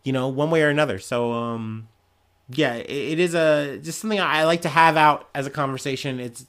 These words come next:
why I like to do the coverage, 'cause I do feel like it's important to put a spotlight on it. Um, but yeah, we're gonna move on to some other news, uh, from the B B C. Paris explosion. More than thirty injured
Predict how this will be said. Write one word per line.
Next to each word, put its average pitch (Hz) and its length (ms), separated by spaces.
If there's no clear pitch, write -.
why 135 220
I - 20
like 131 220
to 131 40
do 123 140
the 123 80
coverage, 120 500
'cause 117 180
I 110 300
do 120 160
feel 131 160
like 123 80
it's 120 80
important 127 320
to - 20
put 123 100
a - 20
spotlight 127 380
on 120 160
it. 104 100
Um, 147 540
but 202 160
yeah, 208 240
we're 165 100
gonna 202 180
move 185 120
on 180 120
to 156 60
some 143 260
other 156 240
news, 156 640
uh, 135 200
from 151 160
the 135 80
B 143 200
B 131 100
C. 208 640
Paris 233 380
explosion. 127 840
More 170 260
than 165 160
thirty 240 600
injured 156 580